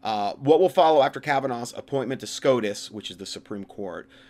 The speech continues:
September twentieth, is being referred to as the moab. Uh, when the hammer falls and the indictments will follow. moab is, I believe, the biggest bomb that we've got that is not nuclear.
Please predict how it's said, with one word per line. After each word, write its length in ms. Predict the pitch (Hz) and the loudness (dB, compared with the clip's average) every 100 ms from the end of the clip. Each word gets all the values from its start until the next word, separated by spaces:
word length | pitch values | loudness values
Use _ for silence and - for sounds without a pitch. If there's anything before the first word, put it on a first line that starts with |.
| _ | _
September 480 | - 151 156 156 139 | -8 -8 -2 -2 -2
twentieth, 520 | - 170 151 127 120 | -2 -2 -2 -2 -6
is 180 | - 113 | -6 -4
being 220 | 110 151 | 0 0
referred 360 | 143 - 139 131 | 0 -2 -4 -4
to 160 | - 127 | -6 -4
as 220 | 120 110 | -2 -2
the 120 | 117 | -4
moab. 720 | 113 117 127 120 95 87 87 - - _ _ _ _ _ _ _ _ _ _ | -2 4 4 4 -2 -8 -16 -20 -20 _ _ _ _ _ _ _ _ _ _
Uh, 240 | - 107 101 | -10 -8 -4
when 200 | 123 131 | -2 0
the 80 | 120 | 0
hammer 320 | 139 160 175 | 0 0 0
falls 480 | - 156 143 131 127 | 4 6 8 6 4
and 160 | 120 | -4
the 60 | 117 | -4
indictments 580 | 107 123 131 120 110 113 | 0 2 2 -2 -10 -10
will 120 | 110 | -2
follow. 340 | 135 113 85 | 2 2 0
moab 640 | - 131 180 240 196 170 165 | -6 4 4 6 6 4 2
is, 160 | 139 131 | -4 -6
I 100 | 131 | -8
believe, 380 | 120 135 131 123 | -8 -8 -8 -8
the 80 | |
biggest 720 | 117 - 151 160 202 196 131 127 | -14 -10 -6 -2 -2 -2 -6 0
bomb 480 | 143 151 127 110 | 2 2 0 -2
that 100 | 117 117 | -12 -12
we've 380 | 123 135 110 | -8 -8 -8
got 420 | 113 123 98 95 - 113 | -6 -6 -6 -12 -16 -10
that 180 | 117 110 | -6 -6
is 140 | 110 | -6
not 240 | 120 120 113 | -6 -6 -6
nuclear. 460 | 110 - 101 - | -10 -12 -18 -18